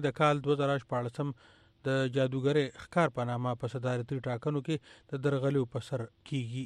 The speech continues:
چې پکې دا تورونه لګول شوي دي چې د روس په مرسته د صدر ډانلډ ټرمپ د بریا لپاره د ټاکنو د مهم په وخت د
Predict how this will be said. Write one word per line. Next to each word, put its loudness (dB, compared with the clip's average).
چې -12
پکې -2
دا 6
تورونه 2
لګول 2
شوي 0
دي -2
چې -2
د 6
روس 0
په -2
مرسته 0
د -2
صدر 0
ډانلډ 2
ټرمپ -2
د 0
بریا 2
لپاره 2
د 4
ټاکنو 2
د 0
مهم 0
په 0
وخت -6
د 2